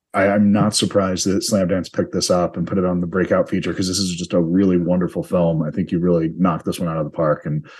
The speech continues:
um, I know that people talking about this one, this is the kind of film that I would love to see in a theater, because I would love to have the conversations coming out of this movie. This is the kind of film that, you know,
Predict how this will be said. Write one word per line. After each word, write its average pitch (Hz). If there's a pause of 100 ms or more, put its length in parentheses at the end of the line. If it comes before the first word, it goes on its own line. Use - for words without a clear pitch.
(280)
um, 85
I 104
know 107
that 104
people 95 (1080)
talking 90
about 87
this -
one, 95
this 87
is 87
the 87
kind 87
of 85
film 90
that 87
I 80 (420)
would 92
love 92
to 90
see 98
in 90
a 87
theater, 98
because 90
I 90
would 85
love 87
to 87
have 85
the 87
conversations 90
coming 85
out 85
of 73
this -
movie. 78
This 80
is 78
the 82
kind 80
of 80
film 78
that, 78
you 87
know, 80